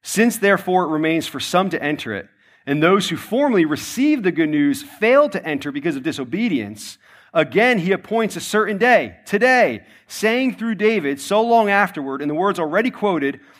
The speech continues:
'Today if you hear his voice, do not harden your hearts.' For if Joshua had given them rest, God would not have spoken of another day later on. So then there remains a Sabbath rest for the people of God. For whoever has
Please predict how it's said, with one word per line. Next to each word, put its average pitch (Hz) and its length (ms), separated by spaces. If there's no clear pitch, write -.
'Today 180 540
if 214 120
you 202 100
hear 180 240
his 180 160
voice, 113 520
do 139 120
not 139 260
harden 127 260
your 117 140
hearts.' 95 480
For 170 200
if 113 80
Joshua 175 680
had 135 140
given 127 220
them 117 180
rest, 110 480
God 160 180
would 180 120
not 180 120
have 185 100
spoken 226 520
of 151 100
another 127 240
day 120 160
later 110 300
on. 90 240
So 175 200
then 190 160
there 190 100
remains 185 680
a 151 60
Sabbath 208 640
rest 180 320
for - 80
the 151 80
people 170 340
of 135 100
God. 113 360
For 175 140
whoever 196 380
has 170 200